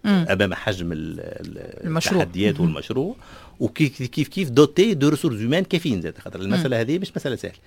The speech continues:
Speaker 1: وي.
Speaker 2: وهي بما أنها محمولة على العمومي، محمولة على، محمولة
Speaker 1: مهم.
Speaker 2: على الدولة،
Speaker 1: مهم.
Speaker 2: يلزم توفر لها كل حظوظ النجاح،
Speaker 1: الإمكانيات.
Speaker 2: كل حد
Speaker 1: مم.
Speaker 2: وإن شاء الله الوكالة هذه تنجز في أقرب، في، في أقرب الأجال. ولكن الدراسة هذه ك-، بش-، اللي باش تتعمل
Speaker 1: آه.
Speaker 2: على المثال الجاي باش تاخذ بعين الاعتبار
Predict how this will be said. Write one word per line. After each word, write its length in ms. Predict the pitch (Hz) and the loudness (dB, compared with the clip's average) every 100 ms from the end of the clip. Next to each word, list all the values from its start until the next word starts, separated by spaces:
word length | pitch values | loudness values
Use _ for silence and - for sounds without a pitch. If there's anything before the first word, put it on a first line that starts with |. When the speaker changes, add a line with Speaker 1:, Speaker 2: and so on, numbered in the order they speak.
| - | -6
Speaker 1:
وي. 140 | 180 - | -4 0
Speaker 2:
وهي 320 | 101 117 160 | 4 6 8
بما 220 | 139 147 | 8 6
أنها 140 | 156 127 | 4 2
محمولة 320 | 120 139 110 | 2 4 4
على 120 | 98 | 2
العمومي، 400 | 85 98 101 78 | 0 2 2 0
محمولة 320 | 71 90 101 | -4 -4 -2
على، 220 | 82 78 78 | -2 -2 -6
محمولة 320 | 160 160 147 | -2 2 4
Speaker 1:
مهم. 100 | 185 | 4
Speaker 2:
على 80 | - | 4
الدولة، 220 | 85 175 | 0 0
Speaker 1:
مهم. 120 | 160 208 - - - | 0 -2 -10 -18 0
Speaker 2:
يلزم 240 | 107 127 | 0 2
توفر 280 | 110 104 - | -2 -2 -2
لها 140 | 170 160 | -4 -2
كل 560 | - 208 185 180 175 165 - | 0 2 0 -6 -6 -6 -2
حظوظ 120 | 156 | 0
النجاح، 240 | 160 185 | 0 0
Speaker 1:
الإمكانيات. 300 | 143 156 - | 0 0 -2
Speaker 2:
كل 140 | 139 120 | -6 -6
حد 200 | 110 87 | -4 -4
Speaker 1:
مم. 160 | 85 - - - | -4 -6 -18 -4
Speaker 2:
وإن 80 | 117 | 0
شاء 160 | 131 | 4
الله 140 | 214 254 | 6 4
الوكالة 340 | 185 139 135 | 2 2 2
هذه 120 | 117 | 2
تنجز 480 | 107 - 135 98 87 | 0 2 2 2 -2
في 280 | 147 - - | -4 -6 -8
أقرب، 440 | 127 131 117 110 107 | -6 -4 -4 -8 -6
في، 240 | 101 107 | -8 -10
في 220 | 98 - | -10 -10
أقرب 260 | - - 92 | -10 -8 -8
الأجال. 340 | 76 82 135 240 - - - - | -6 -2 -2 -2 -14 -20 -20 -2
ولكن 520 | 107 131 170 180 135 - - - - | 6 8 8 4 4 0 -14 -20 -16
الدراسة 400 | 92 107 160 135 | 2 2 4 2
هذه 120 | 120 | 0
ك-، 240 | 120 - - | -2 -6 -10
بش-، 140 | - - - | -14 -16 -12
اللي 120 | 92 | -8
باش 80 | 90 | -8
تتعمل 400 | - - 98 107 | -10 -10 -4 2
Speaker 1:
آه. 40 | 175 | 2
Speaker 2:
على 120 | 165 | 2
المثال 340 | 90 82 104 | -2 -4 -4
الجاي 340 | 82 107 233 175 | -4 0 0 0
باش 120 | 127 | 0
تاخذ 260 | 285 240 | 0 0
بعين 180 | 214 202 | 2 2
الاعتبار 400 | 190 170 185 254 | 2 0 0 0